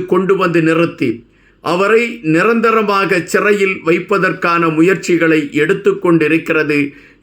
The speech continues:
என்கின்ற ஒரு செய்தியும் வந்து கொண்டிருக்கின்றன. யாழ்ப்பாணம் தீவக பகுதியில் காணிகளை, ம-, அதாவது அரசு காணிகளை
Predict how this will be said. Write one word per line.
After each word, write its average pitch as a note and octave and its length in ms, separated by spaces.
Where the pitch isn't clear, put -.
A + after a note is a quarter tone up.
என்கின்ற E3 440
ஒரு F3 260
செய்தியும் D3+ 680
வந்து D#3 280
கொண்டிருக்கின்றன. B2+ 720
யாழ்ப்பாணம் G3+ 920
தீவக G#3 420
பகுதியில் D3+ 540
காணிகளை, G#3 640
ம-, D#3+ 160
அதாவது F#3 300
அரசு G#3 400
காணிகளை F3 560